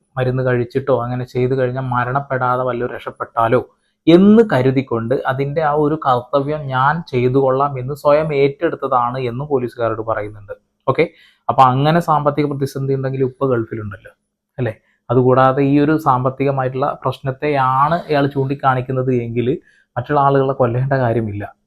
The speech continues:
അവരോട് ആ പൈസ വാങ്ങിയെടുക്കാനുള്ള എന്തെങ്കിലും പരിപാടിയാണ് ചെയ്യേണ്ടത്. അപ്പൊ ഒരു സൈക്കോ സ്വഭാവം ഇയാളുടെ മനസ്സിനകത്ത് already ഉണ്ടാവാം. അല്ലെങ്കിൽ ഈ ഒരു പെൺകുട്ടിയെ സ്വന്തം വീട്ടിലേക്ക് പറഞ്ഞയക്കുകയെങ്കിലും ചെയ്യായിരുന്നു. അതൊന്നും ചെയ്യാതെ കല്യാണം കഴിക്കാൻ ആഗ്രഹിച്ച ആ പെൺകുട്ടിയെ പോലും കൊല്ലുക എന്ന്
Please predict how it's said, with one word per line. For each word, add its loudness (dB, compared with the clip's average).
അവരോട് 0
ആ 4
പൈസ -2
വാങ്ങിയെടുക്കാനുള്ള 0
എന്തെങ്കിലും -2
പരിപാടിയാണ് 2
ചെയ്യേണ്ടത്. -8
അപ്പൊ 2
ഒരു 4
സൈക്കോ -2
സ്വഭാവം 0
ഇയാളുടെ 0
മനസ്സിനകത്ത് -4
already -2
ഉണ്ടാവാം. -4
അല്ലെങ്കിൽ 2
ഈ 4
ഒരു 4
പെൺകുട്ടിയെ 0
സ്വന്തം -8
വീട്ടിലേക്ക് -4
പറഞ്ഞയക്കുകയെങ്കിലും 0
ചെയ്യായിരുന്നു. -2
അതൊന്നും 4
ചെയ്യാതെ -2
കല്യാണം 2
കഴിക്കാൻ -4
ആഗ്രഹിച്ച -4
ആ -6
പെൺകുട്ടിയെ -4
പോലും -4
കൊല്ലുക -2
എന്ന് 0